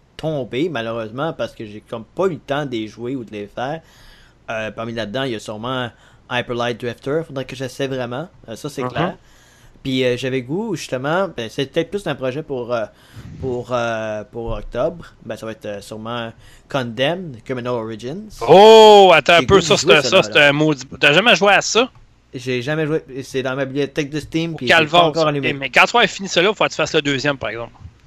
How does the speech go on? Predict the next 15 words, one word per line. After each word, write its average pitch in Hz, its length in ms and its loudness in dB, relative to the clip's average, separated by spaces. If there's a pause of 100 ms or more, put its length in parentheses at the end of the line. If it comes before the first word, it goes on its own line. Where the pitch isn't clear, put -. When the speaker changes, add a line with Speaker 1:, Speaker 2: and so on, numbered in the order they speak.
(140)
Speaker 2:
Qui - 80 -6
est - 40 0
la 131 120 6
suite. 143 240 0 (760)
Condemn, 165 560 4
je - 60 -8
pense 170 120 0
que - 80 -8
c'est 151 80 0
Bloodshot 139 520 0
ou - 180 -10
quelque - 120 -12
chose 139 180 -4
de 131 60 -4
même. 127 240 -4